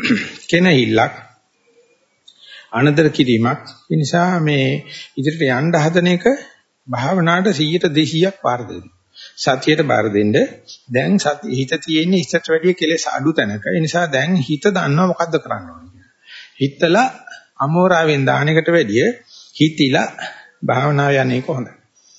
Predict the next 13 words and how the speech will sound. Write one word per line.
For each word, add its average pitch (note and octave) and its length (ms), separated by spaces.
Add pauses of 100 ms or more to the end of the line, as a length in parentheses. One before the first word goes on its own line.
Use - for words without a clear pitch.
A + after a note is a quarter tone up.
(240)
අන්න C#3 160
ඒක C3+ 160
තමයි C#3+ 280
අපි C3+ 200
මේ C3+ 220 (300)
එnde, C3 300
එnde, B2 220
එnde, A#2 240
එnde A2+ 220 (340)
ටික C3+ 200
ටික C3 220
අත්හැරලා C#3 540
දමමින්, A#2+ 400